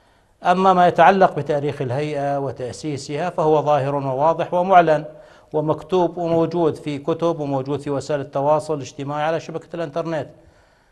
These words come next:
وطالما تحدث الناس عنه. لكن الإشكالية هنا في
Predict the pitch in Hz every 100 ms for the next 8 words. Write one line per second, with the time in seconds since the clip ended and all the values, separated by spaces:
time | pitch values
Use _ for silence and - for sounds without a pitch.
0 | _ 170 165 185 185 170 160 151 147 147
1 | 147 143 139 123 127 117 98 92 _ _
2 | _ _ _ _ 147 160 185 185 185 180
3 | - 180 180 208 202 170 190 185 165 170
4 | 190 190 185